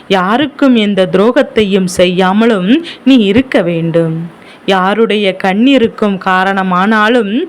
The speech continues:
இருக்க வேண்டும். அதை மட்டும் சரியாக செய்து விட்டாயானால்,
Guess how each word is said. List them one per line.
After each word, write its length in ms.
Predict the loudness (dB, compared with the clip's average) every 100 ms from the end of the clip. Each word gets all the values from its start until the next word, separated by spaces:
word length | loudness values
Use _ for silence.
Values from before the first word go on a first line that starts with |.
| -10 -20 -4
இருக்க 380 | -2 -2 0 -2
வேண்டும். 640 | 0 -4 0 0 -2 -6 -12 -20 -20 -6
அதை 260 | -2 0
மட்டும் 400 | 0 -2 0 0
சரியாக 680 | 2 0 0 0 0 2 0
செய்து 420 | 0 0 2 2
விட்டாயானால், 1040 | 0 -2 -4 -2 -2 -2 0 0 0 -2